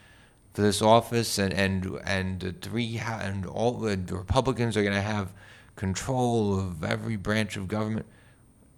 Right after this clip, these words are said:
I th-, no, I don't know. I, I think we've had that before on George W. Bush, this guy that was, uh, screwing up, uh, that was, uh, uh, screwing up, uh,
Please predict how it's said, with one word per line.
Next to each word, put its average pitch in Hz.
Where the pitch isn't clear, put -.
I 110
th-, -
no, 175
I 156
don't 143
know. 90
I, 120
I 127
think 135
we've 117
had 113
that 104
before 90
on 90
George 110
W. 98
Bush, 98
this 107
guy 107
that 90
was, 95
uh, 92
screwing 120
up, 113
uh, 98
that 87
was, 90
uh, 95
uh, 82
screwing -
up, 107
uh, 90